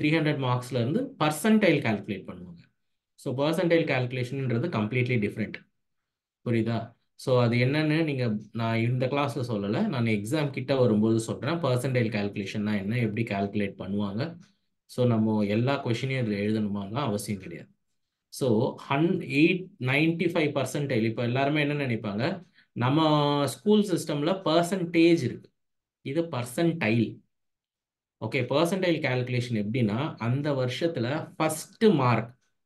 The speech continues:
யார் எடுக்கிறாங்கன்னு பார்ப்பாங்க. Example, எல்-, அ, first mark வந்து செவன்டி ஃபைவ்னு வச்சுக்கலாம்.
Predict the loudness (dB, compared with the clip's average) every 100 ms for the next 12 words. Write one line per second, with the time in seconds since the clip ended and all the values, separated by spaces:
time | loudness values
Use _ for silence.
0 | _ -2 2 4 2 0 -4 -4 -4 -8
1 | -12 -16 -18 _ _ _ _ 0 2 4
2 | 4 4 2 2 -2 -16 _ 0 0 0
3 | 0 0 0 -2 0 0 2 2 0 -2
4 | 2 0 0 -8 _ -2 0 2 2 0
5 | 0 2 2 0 -4 -16 -20